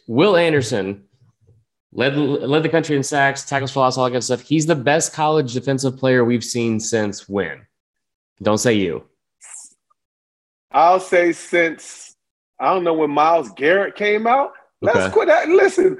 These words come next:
Speaker 2: I love
Speaker 1: <laughs>
Speaker 2: Mister
Speaker 1: I knew
Speaker 2: Will
Speaker 1: you were gonna
Speaker 2: Anderson,
Speaker 1: do
Speaker 2: but
Speaker 1: this.
Speaker 2: are you kidding me? <laughs>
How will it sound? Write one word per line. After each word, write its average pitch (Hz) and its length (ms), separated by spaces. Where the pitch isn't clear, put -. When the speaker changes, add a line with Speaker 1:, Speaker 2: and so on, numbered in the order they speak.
Speaker 2:
I - 140
love 262 340
Speaker 1:
<laughs> - 20
Speaker 2:
Mister 214 260
Speaker 1:
I 226 40
knew - 80
Speaker 2:
Will 226 120
Speaker 1:
you 202 80
were - 60
gonna 190 140
Speaker 2:
Anderson, 175 180
Speaker 1:
do 180 80
Speaker 2:
but - 80
Speaker 1:
this. - 120
Speaker 2:
are 226 180
you 403 280
kidding 285 460
me? 381 80
<laughs> - 300